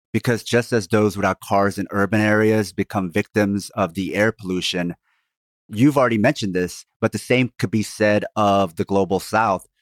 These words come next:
who buy less of the goods, but have to face the consequences of Western demands, Western growth, and consumption, what you spoke about,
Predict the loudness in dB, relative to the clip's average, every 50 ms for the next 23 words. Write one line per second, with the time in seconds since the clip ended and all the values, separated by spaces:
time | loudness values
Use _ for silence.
0 | _ _ -6 -2 0 0 0 0 -2 -2 -2 -2 -2 0 -2 -2 0 0 -4 -2
1 | 0 -2 -2 0 -2 -4 -6 -8 -16 -20 -20 _ _ _ _ _ _ _ _ -2
2 | -2 0 -2 -4 -4 -2 -4 -6 -4 0 -2 -2 -2 -2 -4 -6 -6 -6 -6 _
3 | -4 0 0 0 0 -2 -8 -14 -6 -4 -4 -4 -4 -6 -6 -6 -6 -6 -6 -8
4 | -16 _ _ _ _ _ -2 -2 0 0 0 0 0 0 0 -2 0 0 0 0
5 | 2 2 2 2 4 4 2 2 0 -2 -6 -16 _ _ _ _ 0 0 0 0
6 | 0 -2 -2 -2 0 0 2 2 2 0 -2 -6 _ _ 0 0 0 0 -2 -4
7 | -2 0 0 0 0 0 -4 -8 -4 -4 -4 -4 -2 -2 -4 -4 0 0 0 0
8 | 0 0 -2 0 0 0 0 -2